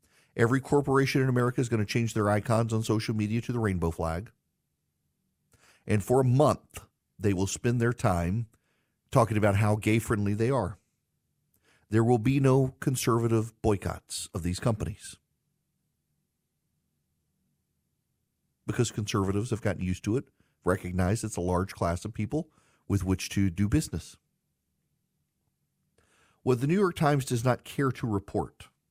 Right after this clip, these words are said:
in addition to, uh, all of the comments and context of the Bud Light vice president, is that they decided to do this, uh, celebration of the trans community the same week a transgender activist murdered six people in Nashville.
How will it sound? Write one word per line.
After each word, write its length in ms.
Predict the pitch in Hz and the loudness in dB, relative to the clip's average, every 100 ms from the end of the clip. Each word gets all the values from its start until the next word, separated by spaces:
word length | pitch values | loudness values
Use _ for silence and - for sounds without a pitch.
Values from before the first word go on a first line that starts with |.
| _ | _
in 100 | 92 | -4
addition 440 | 87 92 117 127 104 | -2 0 -2 -2 -4
to, 440 | - 113 98 95 - _ _ - | 0 2 2 0 -6 _ _ 0
uh, 200 | 95 92 | 2 2
all 260 | - 117 131 | 4 6 4
of 140 | 98 | 2
the 220 | 95 90 - _ | 2 0 -2 _
comments 460 | - 113 98 87 - | 0 2 2 -2 -4
and 120 | 87 | -4
context 600 | - 85 80 98 - - | -2 -2 0 -4 -4 -2
of 160 | 98 92 | -2 0
the 220 | 90 87 | 0 0
Bud 220 | 76 92 | 0 0
Light 220 | 92 82 | 0 -2
vice 220 | 78 78 - | -2 -4 -4
president, 500 | 80 78 90 147 - _ _ _ - | -6 -4 -4 -4 -8 _ _ _ -2
is 160 | 117 | 0
that 160 | 110 107 | 2 2
they 80 | 117 | 2
decided 580 | 110 - 147 156 123 - | 0 2 2 4 0 -2
to 100 | 107 | 0
do 200 | 123 143 | 2 4
this, 460 | 110 - - - - | 2 -2 -4 -6 0
uh, 320 | 95 95 101 | 2 4 2
celebration 680 | - 123 110 104 107 - | 0 0 2 0 0 -2
of 80 | 98 | -4
the 80 | 95 | -4
trans 380 | - 110 101 - | -2 -2 -2 -4
community 540 | 104 85 80 90 117 - _ _ | -2 -2 -2 -4 -6 -10 _ _
the 80 | 90 | -4
same 380 | - 131 143 120 | -2 0 2 2
week 260 | 101 113 | 2 2
a 100 | 107 | -2
transgender 640 | 87 - 110 104 101 92 90 | -2 -2 -2 -2 -4 0 0
activist 380 | 87 98 101 - | -2 -4 -4 0
murdered 480 | 92 101 95 98 | 2 2 2 -2
six 240 | - 107 - | -4 -8 -8
people 320 | 104 92 95 | -8 -4 -2
in 80 | 110 | -2
Nashville. 480 | 127 123 - 67 | -2 -4 -8 -10